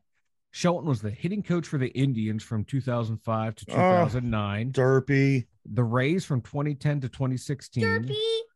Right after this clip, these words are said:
Speaker 1: Quality c-, control coach for the Blue
Speaker 2: Wait, did you say
Speaker 1: Jays
Speaker 2: the
Speaker 1: in seven-
Speaker 2: A's?
Speaker 1: Uh, Tampa Bay Rays.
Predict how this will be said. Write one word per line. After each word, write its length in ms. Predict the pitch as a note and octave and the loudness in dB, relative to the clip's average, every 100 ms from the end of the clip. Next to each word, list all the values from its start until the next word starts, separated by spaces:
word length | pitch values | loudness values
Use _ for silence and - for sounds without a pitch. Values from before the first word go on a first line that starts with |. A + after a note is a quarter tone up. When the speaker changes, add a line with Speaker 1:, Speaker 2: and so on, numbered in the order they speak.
| _ _ | _ _
Speaker 1:
Quality 420 | - F3 A#3 G3+ - | -4 -2 0 0 -4
c-, 120 | D3 _ _ - | -10 _ _ -2
control 420 | D#3 - D#3 G#3+ | -2 0 -4 -6
coach 260 | G#3+ C3+ A#2 | -2 -2 -2
for 120 | B2 | -4
the 80 | G2+ | -6
Blue 160 | A2 | 0
Speaker 2:
Wait, 80 | C3+ | 2
did 100 | F3+ | 4
you 60 | D3+ | 4
say 60 | A#2 | 4
Speaker 1:
Jays 20 | |
Speaker 2:
the 160 | A#2 B2 | 4 4
Speaker 1:
in 100 | A#2+ | 4
seven- 180 | - B2+ | 4 2
Speaker 2:
A's? 220 | - - - _ _ _ _ _ - - _ _ | -2 -10 -16 _ _ _ _ _ -20 -20 _ _
Speaker 1:
Uh, 200 | C#3 B2+ G#2+ - _ _ | 2 2 2 -6 _ _
Tampa 240 | C#3+ A#2 | 0 2
Bay 160 | G#2 A2+ | 0 0
Rays. 420 | G#2 G2+ G2 - | 0 -2 -6 -10